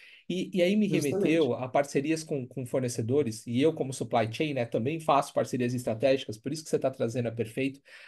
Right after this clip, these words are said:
Speaker 1: onde muitas vezes eu precisei que o fornecedor fosse oitenta por cento e eu era vinte, como muitas vezes eu tive que falar pra ele, "Não, cara, eu sei que você não vai conseguir, pode deixar que esses oitenta eu
Speaker 2: Uhum.
Speaker 1: faço, faz o vinte agora você."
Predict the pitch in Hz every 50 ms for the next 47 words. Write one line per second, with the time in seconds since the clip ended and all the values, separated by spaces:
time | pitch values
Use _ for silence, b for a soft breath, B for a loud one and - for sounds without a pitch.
0 | B B B 131 139 147 156 139 147 180 196 - 156 139 135 147 151 147 135 127
1 | 131 156 165 160 156 - - 139 127 139 139 131 139 - 139 127 127 120 - 131
2 | 123 127 127 123 127 139 123 - 120 117 - 123 123 127 113 113 113 107 - -
3 | 127 127 123 123 - 120 120 120 120 113 107 107 113 135 151 160 156 - - b
4 | b b b b b b - 156 151 147 147 147 - - 135 131 143 139 135 139
5 | 135 127 127 - 135 135 - 143 - - 135 127 131 131 - - 120 113 117 127
6 | 127 123 107 113 110 107 98 104 110 113 - - 135 127 - 123 120 - - 123
7 | 120 123 123 135 139 143 139 - - 131 120 - 131 127 135 135 131 135 143 131
8 | 131 - - 123 - - 131 127 - - - 127 139 131 - 135 123 127 123 123
9 | 127 127 - - 123 147 190 185 131 127 131 - - - - - 135 143 131 127
10 | 117 135 127 117 131 120 117 117 113 110 110 117 113 - - 110 101 101 -